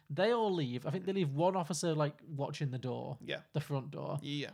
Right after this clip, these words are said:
Speaker 1: And then we find out the killer's still in the attic.
Speaker 2: Yeah.
Speaker 1: And then we just see the killer, like, we hear him make his noises and he crawls out of the attic. And then the film ends on this very sinister kind of, kind of ambiguous note
Speaker 2: Mm-hmm.
Speaker 1: where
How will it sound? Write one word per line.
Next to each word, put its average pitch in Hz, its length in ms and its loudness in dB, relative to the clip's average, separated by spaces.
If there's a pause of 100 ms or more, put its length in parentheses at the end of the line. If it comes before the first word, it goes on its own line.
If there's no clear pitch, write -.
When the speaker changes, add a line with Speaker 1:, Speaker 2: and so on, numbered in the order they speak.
(440)
Speaker 1:
And 185 120 -2
then 233 120 2
we 247 80 2
find 254 200 2
out 214 100 0
the - 60 4
killer's 233 360 4
still - 180 0
in 220 120 6
the 233 120 4
attic. 190 380 0 (120)
Speaker 2:
Yeah. 170 180 -2 (680)
Speaker 1:
And 175 140 0
then 202 60 4
we 196 80 2
just 196 180 2
see 208 80 2
the 180 100 -2
killer, 185 320 2
like, 147 180 4
we 143 120 2
hear 151 140 2
him 156 60 -2
make 151 140 0
his 139 140 -2
noises 135 400 -2
and 123 100 -6
he 120 140 -8 (320)
crawls 135 340 -4
out 135 100 -4
of 131 40 -6
the 123 100 -4
attic. 139 340 -6 (480)
And 143 100 -2
then 147 80 4
the 151 40 2
film 147 220 0
ends 139 180 0
on 135 80 0
this 127 140 -6
very 131 220 0
sinister 131 520 -2
kind 120 320 -4
of, 120 240 -6 (720)
kind 139 240 0
of 123 60 -4
ambiguous 120 800 -4 (160)
note 123 520 -4
Speaker 2:
Mm-hmm. 135 340 0 (240)
Speaker 1:
where 123 500 -2